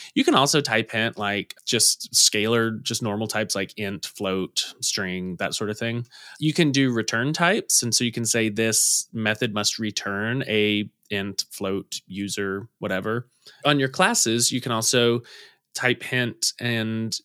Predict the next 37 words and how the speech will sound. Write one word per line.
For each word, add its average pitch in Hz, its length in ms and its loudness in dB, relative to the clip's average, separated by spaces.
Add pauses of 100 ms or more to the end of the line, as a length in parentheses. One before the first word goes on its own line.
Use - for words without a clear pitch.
say 113 340 2
that, 107 200 2
like, 107 220 -2
this 120 340 2
attribute, 147 840 0
s-, - 240 0 (160)
this 127 180 0
attribute 123 460 0
on 120 180 0
the 107 80 -2
class 127 460 0
level 110 580 0 (380)
must 127 360 0
be 113 340 0
a, 98 300 2
a 110 120 -2
Boolean 98 600 -2
or 98 80 -4
an 92 80 -4
integer 90 640 -4
or 87 240 -4
whatever. 90 420 -6
And 127 140 -2
so 127 280 4 (340)
those 185 180 8
are 170 100 10
a 135 60 10
lot 123 180 8
of 131 60 6
the 123 80 0
places 120 400 2
you 113 80 -4
can 113 80 -6
start 107 240 0
to - 120 -6
add 107 240 0
types. - 540 -2